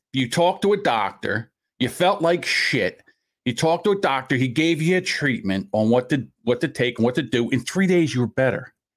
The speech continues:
Now, I get covid, right? I start to feel like shit. I'm like, "Holy cow, I better call Bob and find out what his doctor said."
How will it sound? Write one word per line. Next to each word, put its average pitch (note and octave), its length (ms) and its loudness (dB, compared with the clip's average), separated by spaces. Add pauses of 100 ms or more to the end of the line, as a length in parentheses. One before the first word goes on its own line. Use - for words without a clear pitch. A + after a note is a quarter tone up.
Now, F#3+ 420 -2 (760)
I A#3 180 4
get F3+ 220 0
covid, - 420 -2 (260)
right? D#3+ 360 0
I A#3 200 2
start F3 320 0
to C3 60 -4
feel A#2+ 220 2
like G#2+ 200 2
shit. - 240 -2
I'm A#2+ 120 2
like, A2+ 160 2
"Holy E3+ 320 4
cow, E3+ 380 0
I C#3+ 120 2
better F#3+ 240 2
call C3+ 340 0
Bob C#3 440 0
and A#2 120 0
find D3 220 2
out C#3 140 2
what C#3 160 2
his D#3+ 200 0
doctor B2 440 -2
said." F#2 500 -2